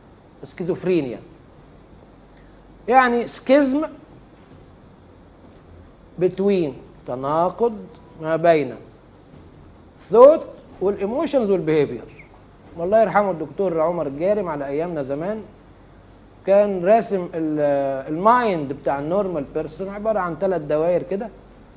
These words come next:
متداخلين مع بعضهم التلاتة، الكوجنيشن، البيهيفير،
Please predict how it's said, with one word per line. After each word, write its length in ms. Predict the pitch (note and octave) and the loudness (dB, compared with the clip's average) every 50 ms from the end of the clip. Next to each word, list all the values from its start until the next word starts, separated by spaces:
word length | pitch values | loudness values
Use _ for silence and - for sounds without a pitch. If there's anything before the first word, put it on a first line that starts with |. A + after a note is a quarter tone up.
| - - | -14 -12
متداخلين 720 | D#3+ D3+ D#3 D3+ D3+ E3 D3+ - - D#3 E3 G3+ G#3 F#3 | -6 -4 -4 -2 0 0 -2 -2 -4 -4 -4 -4 -4 -4
مع 180 | E3 D3 C#3 C3+ | -4 -4 -4 -2
بعضهم 440 | C3 C3 B2+ C3+ C#3+ - F3 D#3 C#3 | 0 0 0 0 0 -2 -4 -4 -4
التلاتة، 500 | B2 - C#3+ C3+ D3 F#3 G#3+ G#3 - A#3 - - - - - - - - - - - | -8 -8 -6 -4 -2 -2 -2 -4 -6 -12 -16 -18 -20 -20 -20 -20 -20 -20 -20 -18 -14
الكوجنيشن، 920 | D#3 C#3+ C#3 C3+ C3 C3+ C#3+ C3 - C#3+ C3+ C3+ C#3+ F3+ A3 G#3+ - A#3 B3 A#3+ A#3 G3+ - - - - | -12 -10 -10 -10 -8 -8 -10 -8 -8 -8 -8 -6 -6 -6 -6 -6 -8 -10 -12 -12 -14 -18 -20 -20 -14 -10
البيهيفير، 880 | F3+ F#3 F#3 F3 D#3 D3 D3 C#3 D3+ F#3 A3 A3 G#3 A3+ A3+ A3+ G#3+ G#3 | -8 -6 -6 -6 -8 -6 -4 -2 -2 -2 -2 -2 -2 -4 -4 -4 -6 -8